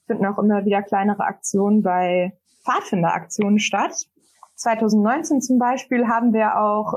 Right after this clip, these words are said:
äh, Berlin Dolo und Mary Amonde. Äh, das sind zwei Mitarbeiterinnen von Woneso eingeladen. Die haben am Pfingstlager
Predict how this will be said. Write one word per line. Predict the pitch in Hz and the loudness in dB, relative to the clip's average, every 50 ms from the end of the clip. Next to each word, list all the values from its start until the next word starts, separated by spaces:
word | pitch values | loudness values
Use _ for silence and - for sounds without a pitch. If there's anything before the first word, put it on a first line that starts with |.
| - | 0
äh, | - 202 196 196 196 196 196 202 202 202 - | 0 2 2 2 2 2 0 0 -2 -4 -4
Berlin | 214 208 214 214 233 226 226 220 | -2 0 2 4 4 4 4 4
Dolo | 185 226 262 302 349 349 294 | 4 4 2 2 2 2 2
und | 226 208 208 | 2 2 2
Mary | 208 202 208 214 214 202 | 2 2 2 0 0 0
Amonde. | 185 185 185 185 196 220 240 254 277 285 294 302 320 320 - _ _ - _ _ _ _ _ _ | 0 0 0 0 2 2 2 2 2 2 2 0 0 -2 -8 _ _ -20 _ _ _ _ _ _
Äh, | 214 214 214 | -2 0 0
das | 214 214 220 | 0 0 0
sind | 226 208 | 0 0
zwei | 220 202 | 0 0
Mitarbeiterinnen | 196 240 269 - 254 220 247 240 247 247 277 240 214 233 233 233 233 233 | 0 0 0 0 0 0 0 0 0 0 -2 0 0 0 2 2 2 0
von | 233 - 233 220 220 | 0 0 -2 -2 0
Woneso | 202 208 208 208 208 208 - - - | 2 2 2 2 0 0 0 -2 -2
eingeladen. | 180 233 302 294 269 247 233 233 233 233 240 214 | 0 0 0 0 0 0 2 2 2 2 2 2
Die | 220 220 202 | 2 2 2
haben | 208 185 190 196 - | 0 -2 -2 -4 -4
am | 185 175 | -4 -4
Pfingstlager | - - 285 359 392 - - 240 208 185 185 180 185 196 233 311 403 | -4 -2 -2 -2 -2 -2 -2 0 0 0 0 0 0 0 0 -2 -4